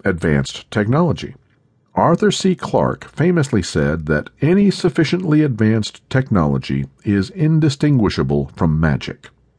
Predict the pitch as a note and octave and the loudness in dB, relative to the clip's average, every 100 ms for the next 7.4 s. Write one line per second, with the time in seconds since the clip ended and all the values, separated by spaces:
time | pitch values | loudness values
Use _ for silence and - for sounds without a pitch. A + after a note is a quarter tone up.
0 | _ _ _ _ _ - F#2 F#2+ - A3 | _ _ _ _ _ -6 -2 -2 2 0
1 | - D#3+ D#3 F3 D3+ E2+ C#2+ D#2 F#2 A2 | 2 2 4 4 2 2 2 2 2 2
2 | G3+ G3+ - C#3+ - C#3 C3 - F#3+ A#3 | 2 0 -2 -2 0 2 0 0 0 0
3 | G3+ F3 - D3 D3+ D3+ - B2 C3 C#3 | 0 -2 -2 0 2 0 0 0 2 4
4 | C#3 C3 F#2 D2 C2+ B1+ D#2 - A#2+ A#2+ | 4 4 2 0 0 -2 -2 0 0 2
5 | B2 B2+ F3+ D3 - F3+ F3 D#3+ C3+ E3 | 0 2 0 -2 -4 0 2 2 2 4
6 | F#3+ - - F2+ D2 C#2 D2 D#2 F2 E2+ | 2 -2 -2 0 2 2 0 0 0 0
7 | A#2+ D#2+ G1+ | 0 0 -2